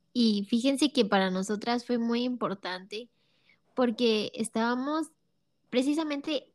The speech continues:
comenzando a tener una relación con Dios a esa edad, Andrea diecisiete y yo veinte. Y estamos descubriendo lo, lo emocionante que es realmente conocer a Dios, no solamente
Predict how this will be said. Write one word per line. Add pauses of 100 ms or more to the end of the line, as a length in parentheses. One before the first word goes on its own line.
(120)
comenzando
a
tener
una
relación
con
Dios
a
esa
edad,
Andrea
diecisiete
y
yo
veinte. (580)
Y
estamos (260)
descubriendo (460)
lo,
lo
emocionante
que
es (720)
realmente
conocer
a
Dios,
no
solamente